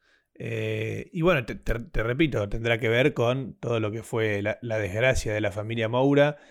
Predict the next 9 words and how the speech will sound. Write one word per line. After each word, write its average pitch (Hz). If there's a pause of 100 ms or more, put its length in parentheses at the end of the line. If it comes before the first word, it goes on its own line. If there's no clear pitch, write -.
(460)
y, 107 (120)
y 107
el 107
hermano 123
desaparecido 117
que 123
supieron, 135 (400)
eh, 107
desde, 104